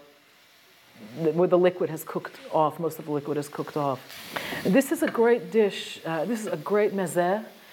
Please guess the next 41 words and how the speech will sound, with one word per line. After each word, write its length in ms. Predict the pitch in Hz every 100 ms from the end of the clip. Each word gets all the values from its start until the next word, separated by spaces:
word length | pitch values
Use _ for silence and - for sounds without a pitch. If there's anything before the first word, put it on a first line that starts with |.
| - - -
It's 160 | 202 196
also, 760 | 196 220 226 - 226 208 202 170
uh, 200 | - 170 151
a 80 |
very 380 | 165 156 220 226
nice 240 | 208 202 196
dish 340 | - 202 196
with 180 | 160 -
pasta. 760 | - 180 185 - 220 214 190 - - -
Uh, 240 | 156 131
you 80 | 156
could 160 | 175 196
serve 240 | - 196
it 80 | 180
over 200 | 165 160
rice. 440 | 147 160 185 190
It's, 180 | 180 -
it's, 260 | - - - - - -
it's 160 | -
very 220 | 233 262
versatile. 500 | 190 202 196 180 151
It's 160 | 151 160
great 240 | 190 208
with, 160 | 175 170 - -
you 100 | 175
know, 80 | 143
good 220 | 196 160
bread. 280 | 170 180 156
You 60 |
just, 320 | 156 156 - - - - - - -
you 200 | 185 196
always 240 | 233 240
want 200 | 208 175
something 300 | - 214 196
that 60 | 175
you 80 | 180
can 180 | 175
dip 220 | 147 190 165
good 180 | -
bread 220 | 151 156 147
into. 400 | 135 151 139